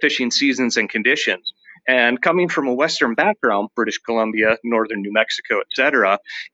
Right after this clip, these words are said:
is I didn't make the adjustment at first to not fish midday in August. That was normally, you know, "Let's go fishing. The August is awesome."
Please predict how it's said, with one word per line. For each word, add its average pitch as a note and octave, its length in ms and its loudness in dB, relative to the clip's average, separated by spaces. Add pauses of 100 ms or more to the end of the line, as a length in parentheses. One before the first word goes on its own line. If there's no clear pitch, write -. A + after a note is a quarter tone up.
is A#2+ 480 2 (120)
I A#2+ 180 0 (120)
didn't E3+ 320 -2
make E3+ 240 0
the B2 120 2
adjustment C3+ 680 -2
at G#2 140 -2
first G2 500 -2 (520)
to A#2 320 2
not C#3+ 240 -2
fish C3+ 200 -2
midday A#2 380 0
in F2+ 80 0
August. F#2 400 0 (280)
That B2+ 180 0
was B2 180 0
normally, C3+ 800 2
you A#2+ 60 0
know, G#2 180 2 (240)
"Let's C#3+ 380 -2
go A#2 300 0
fishing. F#2+ 420 -4
The G#2+ 100 0
August A2+ 400 0
is F#2 100 -6
awesome." A2+ 380 0